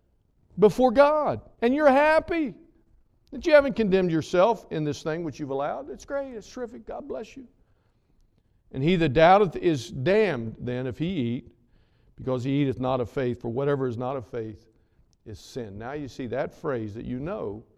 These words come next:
fits into all of these matters. On matters of personal opinion, if your participation or not is in full assurance before God, then God bless you. Only notice that rule of thumb.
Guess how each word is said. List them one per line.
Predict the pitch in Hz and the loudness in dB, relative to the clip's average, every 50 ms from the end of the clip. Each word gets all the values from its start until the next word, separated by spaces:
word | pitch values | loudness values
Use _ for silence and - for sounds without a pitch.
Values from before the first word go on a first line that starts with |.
| _ _ _ - - - | _ _ _ -20 -20 -16
fits | - 120 110 - 127 | -14 -14 -12 -12 -10
into | 117 113 110 | -10 -8 -8
all | 107 107 113 123 131 131 | -8 -6 -6 -6 -6 -6
of | 120 | -6
these | 113 127 127 127 123 - - _ _ _ _ _ _ _ _ _ _ _ _ _ _ _ | -8 -8 -8 -10 -12 -16 -20 _ _ _ _ _ _ _ _ _ _ _ _ _ _ _
matters. | - 113 110 104 101 95 95 101 101 - - | -14 -12 -12 -12 -12 -12 -14 -16 -16 -16 -12
On | 113 120 123 | -10 -8 -6
matters | 135 143 151 147 147 123 | -4 -2 -2 -2 -2 -4
of | 131 123 - | -6 -6 -4
personal | 143 143 139 113 131 131 117 | -2 -2 -2 -4 -6 -8 -6
opinion, | - 139 139 139 139 135 127 117 | -4 -4 -4 -2 -4 -6 -6 -8
if | 110 - 135 | -8 -6 -4
your | 147 170 160 | -4 -4 -4
participation | - 151 127 - 147 139 - - - - 139 135 135 127 - 156 143 - | -6 -8 -8 -6 -6 -8 -8 -10 -8 -6 -4 -4 -4 -4 -8 -10 -12 -8
or | - 151 170 202 | -6 -4 -4 -4
not | 214 220 226 196 123 - - - - _ _ _ _ _ _ _ _ _ _ _ _ _ _ _ _ _ _ _ _ _ _ _ _ _ _ _ _ _ _ _ _ _ - | -4 -4 -4 -4 -6 -6 -10 -16 -20 _ _ _ _ _ _ _ _ _ _ _ _ _ _ _ _ _ _ _ _ _ _ _ _ _ _ _ _ _ _ _ _ _ -6
is | 143 131 127 | -4 -4 -4
in | 131 120 | -4 -6
full | - - 185 202 220 220 | -2 2 4 6 6 6
assurance | 202 - - 202 185 185 185 156 | 6 4 2 0 0 0 -2 -6
before | - - 120 - - - 175 190 185 | -8 -12 -14 -12 -6 -2 -2 -2 -2
God, | 151 170 165 175 196 214 185 143 | 0 -2 -2 -2 -2 -4 -6 -8
then | 123 110 110 | -10 -10 -10
God | 104 - 98 - 214 175 | -8 -8 -8 -8 -8 -8
bless | 196 220 208 - - | -10 -10 -10 -14 -18
you. | 277 196 - _ _ _ _ _ _ _ _ _ _ _ _ _ _ _ _ _ _ _ _ _ _ _ _ _ _ _ _ _ _ | -20 -20 -20 _ _ _ _ _ _ _ _ _ _ _ _ _ _ _ _ _ _ _ _ _ _ _ _ _ _ _ _ _ _
Only | - 147 151 151 147 143 | -4 -2 0 0 0 2
notice | 151 160 175 202 202 - | 4 4 4 4 2 0
that | - 208 208 | -2 -2 -2
rule | 202 196 208 226 208 | 0 0 0 0 0
of | 156 | -2
thumb. | - 170 135 123 117 123 117 | -4 -4 -4 -4 -4 -8 -10